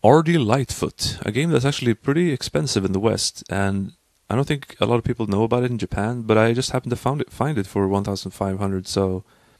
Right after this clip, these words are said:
it looks like a good platformer. You have this little bird that looks like the Bonto bird from Holy Umbrella, uh, walking around with you, and you, uh, can push blocks, and you, um, bounce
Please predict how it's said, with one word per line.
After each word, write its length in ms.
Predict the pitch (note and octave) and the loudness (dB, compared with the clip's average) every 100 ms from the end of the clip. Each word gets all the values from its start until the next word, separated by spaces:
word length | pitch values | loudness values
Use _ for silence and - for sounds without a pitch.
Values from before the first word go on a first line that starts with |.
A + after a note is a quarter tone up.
| _ _ | _ _
it 80 | - | -6
looks 160 | C#3+ | -4
like 100 | F3+ | -2
a 60 | B2+ | 0
good 200 | A#2+ A2 | 2 2
platformer. 480 | A#2 C#3 - F#2+ F#2 | 2 0 -2 -2 0
You 260 | G#2 G#2 | 0 0
have 200 | G#2 A#2 | 2 0
this 240 | G#2+ A2+ - | 2 0 2
little 180 | A#2+ G#2 | 0 2
bird 280 | G#2+ B2+ | 2 4
that 100 | A2 | 2
looks 200 | G#2 G2 | 0 -2
like 180 | G2+ F#2+ | -2 -2
the 180 | - F#2+ | -2 -4
Bonto 480 | F#2+ G2 A#2 G#2 F#2+ | 0 0 0 0 2
bird 260 | F#2+ F#2+ | 2 0
from 240 | - F#2+ F#2+ | -2 -6 -2
Holy 220 | G#2 G2 | -2 0
Umbrella, 540 | F#2+ G2+ A2 G2 F#2+ | 0 -2 -2 -2 -2
uh, 40 | F#2+ | 0
walking 280 | G2 - F#2+ | -2 -2 -4
around 520 | G2 G2 F#2+ F#2 G#2+ | -2 -2 -4 -8 -6
with 220 | G2+ - | -8 -6
you, 240 | F#2 F#2+ | -4 -4
and 200 | F#2+ F#2+ | -4 -4
you, 360 | G2 G2 G2 F#2+ - _ _ _ _ | -2 -2 -2 -6 -12 _ _ _ _
uh, 140 | - F#2+ | -10 -8
can 120 | - | -8
push 220 | - G#2 | -6 -6
blocks, 400 | G2 G#2 B2 - | -2 0 0 -2
and 100 | G#2+ | -6
you, 260 | F#2+ F#2+ F#2+ | -2 0 0
um, 380 | F#2+ F#2+ F#2+ G2 - | 0 -2 -4 -10 -16
bounce 680 | F#2 G#2 A2+ A2+ A2 - - | -2 0 0 0 -4 -4 -8